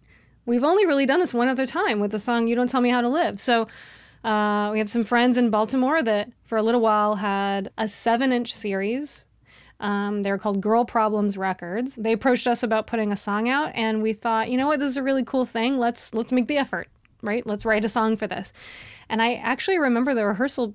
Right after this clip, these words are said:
pretty well. Like, we were just kinda like, "Okay, let's write a song right now." And we don't often do that. I feel like people come to rehearsal with ideas already. We're not often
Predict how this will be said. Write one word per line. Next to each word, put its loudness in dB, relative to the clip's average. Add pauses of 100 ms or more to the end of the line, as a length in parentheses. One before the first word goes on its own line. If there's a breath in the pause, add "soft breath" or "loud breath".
pretty 2
well. 4
Like, -4
we 2
were 4
just -2
kinda 0
like, 0
"Okay, 4
let's 2
write 2
a 2
song 0
right -2
now." 0
And -4 (440 loud breath)
we -2
don't 4
often 2
do 2
that. 2
I -2
feel -2
like -2
people -2
come 2
to 0
rehearsal 2
with 0
ideas 0
already. 0 (180 loud breath)
We're 0
not 2
often 0